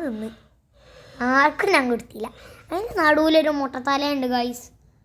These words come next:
ഇവിടുത്തെ നോക്കി വെളുപ്പിക്കുന്നുണ്ട്. ആ, അപ്പോ കുട്ടികളൊക്കെ നല്ല എൻജോയ് ചെയ്തിന്. ഇങ്ങനെ തവള ചാടി പോണ മാതിരി അത് പിന്നെയും ചാടി പോകണ്ടേനി.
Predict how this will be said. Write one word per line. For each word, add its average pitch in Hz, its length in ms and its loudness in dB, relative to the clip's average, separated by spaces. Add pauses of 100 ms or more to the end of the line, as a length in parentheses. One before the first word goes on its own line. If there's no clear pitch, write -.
ഇവിടുത്തെ 330 320 -2
നോക്കി 302 340 2
വെളുപ്പിക്കുന്നുണ്ട്. 269 680 0 (1120)
ആ, 254 80 -6 (120)
അപ്പോ 247 240 0 (1120)
കുട്ടികളൊക്കെ 269 520 2
നല്ല 262 140 2 (100)
എൻജോയ് 233 400 -2
ചെയ്തിന്. 226 400 -4 (1040)
ഇങ്ങനെ 277 260 -4 (480)
തവള 330 340 8
ചാടി 294 300 2
പോണ 262 300 -2
മാതിരി 262 240 0
അത് 247 260 2
പിന്നെയും 254 380 0
ചാടി 247 260 4
പോകണ്ടേനി. 220 580 -2